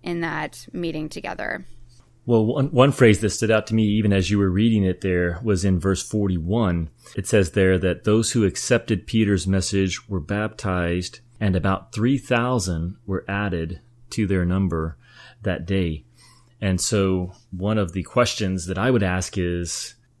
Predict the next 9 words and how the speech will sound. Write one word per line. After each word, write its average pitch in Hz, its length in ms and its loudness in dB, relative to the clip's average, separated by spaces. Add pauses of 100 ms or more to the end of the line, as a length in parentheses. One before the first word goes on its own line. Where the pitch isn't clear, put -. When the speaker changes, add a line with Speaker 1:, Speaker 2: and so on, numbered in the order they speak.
(140)
Speaker 2:
added 110 420 0
to 120 140 0
their 95 200 2
number, 82 540 0 (320)
what 110 220 -2
is 95 100 -2
that 95 180 -2
talking 98 420 -2
about? 80 380 -4